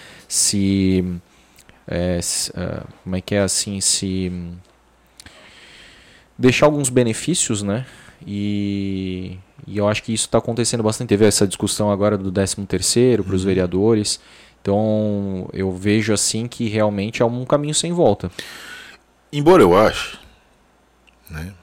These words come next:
Speaker 2: vou ter uma discussão aqui franca contigo, né? Alguns benefícios que falam, eles são opcionais. Eu nunca peguei diária na prefeitura.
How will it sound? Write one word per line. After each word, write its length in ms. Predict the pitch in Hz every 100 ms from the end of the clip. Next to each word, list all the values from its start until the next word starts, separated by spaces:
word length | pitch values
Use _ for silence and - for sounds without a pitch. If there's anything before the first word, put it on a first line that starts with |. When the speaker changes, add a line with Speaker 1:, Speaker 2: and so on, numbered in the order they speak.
| _ _ _ -
Speaker 2:
vou 140 | 80
ter 160 | - 98
uma 180 | 107 98
discussão 380 | - 95 -
aqui 160 | 104 -
franca 420 | - 95 98 95
contigo, 400 | 90 104 - 71 - _ _ _ _ _ _ 87
né? 160 | 80 - - - - - - _ _ _
Alguns 800 | 95 95 92 131 135 - - - -
benefícios 640 | 92 101 - 123 120 -
que 100 | -
falam, 420 | - 104 120 82 - _ _ _ _ _ -
eles 200 | 135 135
são 160 | - 156
opcionais. 680 | 135 - 143 156 98 - - _ _ _ _ _ _ _ -
Eu 100 | 117
nunca 180 | 151 151
peguei 220 | 123 123
diária 240 | 107 104 87
na 80 |
prefeitura. 380 | 80 87 87 76